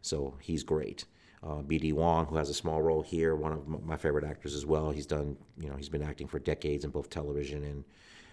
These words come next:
and movie, so it was kind of a good surprise. I didn't know he was in it, so it was kind of a pleasant surprise to see him as well.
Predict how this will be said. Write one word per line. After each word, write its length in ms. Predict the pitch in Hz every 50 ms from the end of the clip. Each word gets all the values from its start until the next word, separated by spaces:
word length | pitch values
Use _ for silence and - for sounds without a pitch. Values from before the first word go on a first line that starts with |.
| - - -
and 320 | 80 78 73 73 73 71
movie, 380 | 71 73 78 76 71 76 73 71
so 160 | - - 78
it 100 | 73 71
was 140 | 71 71 -
kind 220 | - - 76 73
of 80 | 65 73
a 20 |
good 180 | 67 - 73 -
surprise. 420 | - - - - 76 73 73 71
I 40 | 78
didn't 140 | 76 78 78
know 100 | 78 73
he 80 | 76
was 160 | 76 71 69 73
in 100 | 78 73
it, 120 | 71 69
so 60 | -
it 20 | 76
was 80 | 73
kind 120 | - 80 73
of 40 | 73
a 40 | 71
pleasant 260 | - 71 65 71 -
surprise 260 | - - 80 76 67
to 60 | 71
see 160 | 69 - 78
him 240 | 71 69 73 73 71
as 160 | 71 67 69
well. 380 | 73 69 73 73 76 76 69 -